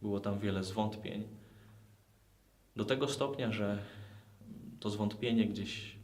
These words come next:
tak mocno zagościło w jego sercu, że, e, nie wszedł do tej ziemi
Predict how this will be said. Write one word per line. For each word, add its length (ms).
tak 160
mocno 260
zagościło 580
w 60
jego 180
sercu, 400
że, 180
e, 320
nie 180
wszedł 260
do 80
tej 200
ziemi 380